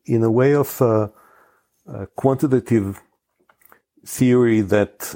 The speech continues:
affords prediction, quantum mechanics is extremely successful. You have to have more fingers than you actually do to count the number of decimal places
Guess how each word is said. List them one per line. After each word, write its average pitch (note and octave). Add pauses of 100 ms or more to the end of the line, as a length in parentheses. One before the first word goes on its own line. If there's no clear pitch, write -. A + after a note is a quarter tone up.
affords A#2
prediction, A2+ (540)
quantum A#2
mechanics A2+
is A2 (460)
extremely D#3+
successful. A2
You A#2+
have C3 (1200)
to C#3+
have A#2+
more B2+
fingers B2
than A2+
you A2+
actually A2+
do A#2 (580)
to -
count B2
the A#2+
number A#2
of G#2+
decimal A#2
places A2